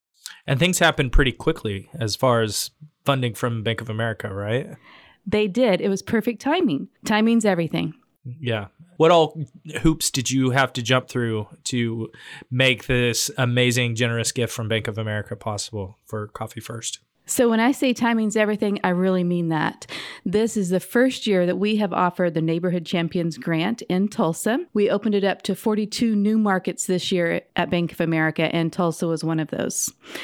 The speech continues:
Speaker 2: So this grant is just a little different than what we normally do.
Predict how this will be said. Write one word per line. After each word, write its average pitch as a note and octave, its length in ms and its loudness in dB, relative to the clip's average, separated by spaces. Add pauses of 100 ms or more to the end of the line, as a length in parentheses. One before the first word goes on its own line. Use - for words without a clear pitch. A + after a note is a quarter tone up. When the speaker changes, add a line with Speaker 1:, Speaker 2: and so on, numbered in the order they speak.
(380)
Speaker 2:
So G#3+ 160 0
this D4 560 2 (400)
grant G3 420 2
is F#3 140 0
just A3+ 240 0
a G#3 80 2
little G#3+ 240 2
different G#3 360 0
than G3 120 2
what G3 140 2
we G3+ 100 2
normally F#3+ 400 2
do. D4 320 0